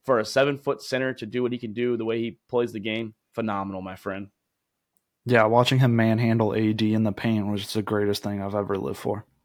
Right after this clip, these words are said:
Speaker 1: I mean, yes, you hate A D, so yes, but, I mean, Joker's a beast. Jamal Murray stepped it up. He was the first player in the conference finals to average thirty, forty, and ninety, so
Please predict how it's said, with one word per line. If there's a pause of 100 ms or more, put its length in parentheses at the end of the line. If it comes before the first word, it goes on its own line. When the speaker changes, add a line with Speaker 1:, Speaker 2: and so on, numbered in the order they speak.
(640)
Speaker 1:
I
mean,
yes,
you
hate
A
D,
so (800)
yes,
but,
I
mean,
Joker's
a
beast.
Jamal
Murray
stepped
it
up.
He
was
the
first
player
in
the
conference
finals
to
average
thirty, (920)
forty,
and
ninety,
so